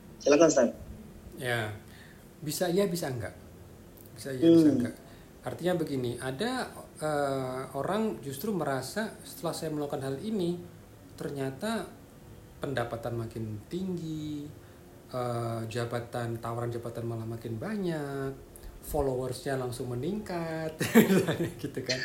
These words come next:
Speaker 2: Ini namanya istidraj, gitu.
Speaker 1: Istidraj, iya.
Speaker 2: Hati-hati. Jadi, yang hanya bisa mengerem itu emang ki-, diri kita sendiri. Justru
Speaker 1: Betul.
Speaker 2: kita harus mulai aware. "Oh,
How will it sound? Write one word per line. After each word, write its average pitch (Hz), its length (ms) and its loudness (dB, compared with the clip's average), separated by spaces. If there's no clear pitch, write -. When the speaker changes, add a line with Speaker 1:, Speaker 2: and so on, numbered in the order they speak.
Speaker 2:
Ini 170 140 4
namanya 160 360 6
istidraj, 120 960 -2
gitu. - 260 -14
Speaker 1:
Istidraj, 120 540 10
iya. 113 260 8
Speaker 2:
Hati-hati. 110 300 -6
Jadi, 113 460 0
yang 139 300 2
hanya 151 300 2
bisa 165 280 0
mengerem 139 400 0
itu 139 100 -4
emang 160 140 0
ki-, - 180 -10
diri 127 180 -6
kita 117 180 -6
sendiri. 107 340 -8
Justru - 320 2
Speaker 1:
Betul. 110 120 6
Speaker 2:
kita - 160 -2
harus 147 240 -4
mulai 143 180 -2
aware. 113 400 -4
"Oh, 117 100 -4